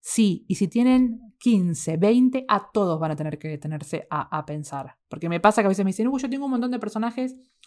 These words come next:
Ojo, no confundan con protagonista y, y per-, personaje secundario, porque el protagonista es el que hace avanzar la trama, es el que le pasan las cosas.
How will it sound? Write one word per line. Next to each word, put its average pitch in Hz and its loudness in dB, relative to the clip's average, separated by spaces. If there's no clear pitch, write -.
Ojo, 196 4
no 202 2
confundan 285 2
con 220 6
protagonista 180 2
y, 208 2
y 175 -8
per-, 151 -6
personaje 175 -6
secundario, 185 4
porque 180 4
el 208 6
protagonista 254 2
es 320 -6
el 220 2
que 220 0
hace 226 2
avanzar 202 6
la 190 6
trama, 151 -4
es 175 -6
el 202 2
que 196 0
le 180 2
pasan 214 2
las 190 -2
cosas. - -8